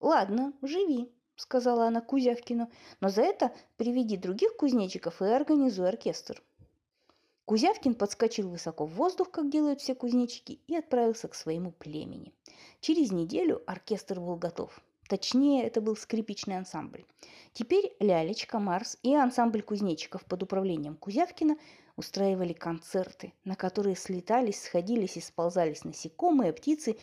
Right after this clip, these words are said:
и мелкие животные. Концерты происходили на ступеньках крыльца, которое служило сценой. Во время концерта объявлялось перемирие – то есть птицы не ели мошек и червяков, а мыши не боялись котов.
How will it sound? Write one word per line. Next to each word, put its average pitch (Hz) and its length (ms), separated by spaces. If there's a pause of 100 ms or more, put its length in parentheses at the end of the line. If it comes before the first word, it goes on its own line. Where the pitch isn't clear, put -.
(220)
и 311 120
мелкие 185 380
животные. 175 520 (520)
Концерты 220 560
происходили 226 680
на 180 140
ступеньках 175 520
крыльца, 214 500 (280)
которое 202 400
служило 170 420
сценой. 160 480 (1040)
Во 190 80
время 190 260
концерта 269 560 (300)
объявлялось 180 560
перемирие – 185 760 (320)
то 185 80
есть - 180
птицы - 360
не 170 180
ели 151 240
мошек 156 420
и 156 40
червяков, 165 580 (260)
а 175 100
мыши 262 280
не 185 120
боялись 160 440
котов. - 440